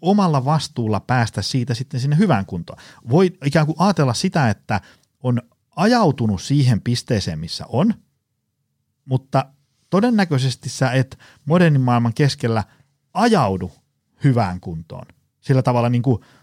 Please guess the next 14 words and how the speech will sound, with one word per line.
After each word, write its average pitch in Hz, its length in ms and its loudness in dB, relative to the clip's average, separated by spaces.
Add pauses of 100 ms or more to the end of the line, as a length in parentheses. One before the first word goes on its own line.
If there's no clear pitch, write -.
(120)
että 120 120 -8
sä 131 80 2
vaan – 123 320 2 (320)
seuraat 135 460 0
sun 120 180 -2
omaa 131 300 2
elämää 113 420 0
täysin 120 380 0
siitä 110 220 -2
vierestä 113 380 -2
semmoisen 110 240 -2
niin 113 80 -4
kuin 113 120 -10
ajopuuna 90 640 -2